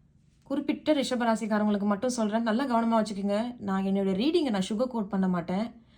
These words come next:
அவங்க என்ன சொல்றாங்களோ நான் அதை தாங்க சொல்றேன். இந்த செய்வன அப்படிங்கிறதோ பிளாக் மேஜிக் அப்படிங்கிறதுல மட்டும் கொஞ்சம் கவனம். ஏன்னா அதுவும் இங்க தெரியப்படுது.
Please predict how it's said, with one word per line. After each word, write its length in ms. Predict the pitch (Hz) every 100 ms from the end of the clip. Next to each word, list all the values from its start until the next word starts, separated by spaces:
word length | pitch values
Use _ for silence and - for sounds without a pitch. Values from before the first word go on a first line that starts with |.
| - -
அவங்க 200 | 190 185 196
என்ன 200 | 262 359
சொல்றாங்களோ 460 | 302 262 247 294
நான் 140 | 302 196
அதை 100 | 196
தாங்க 240 | 220 220
சொல்றேன். 400 | 196 175 165 - - - - - - - -
இந்த 280 | 277 277 277 262 254 247 240 233 233 226 220 - - _ _ _ _ _ _ _ _ - - 208
செய்வன 380 | 277 302 277 226 190 - - _ -
அப்படிங்கிறதோ 880 | 220 214 226 226 208 190 190 202 202
பிளாக் 260 | 202 247 240
மேஜிக் 400 | 208 190 175 -
அப்படிங்கிறதுல 680 | 196 185 196 185 180 175 175
மட்டும் 460 | 190 190 - 427 - - - _ _ - _ _ _ -
கொஞ்சம் 260 | 269 262
கவனம். 640 | 214 190 202 220 240 233 _ _ _ _ _ _ -
ஏன்னா 160 | 196 208
அதுவும் 280 | 190 233 285
இங்க 160 | 285 208
தெரியப்படுது. 640 | 202 208 202 196 180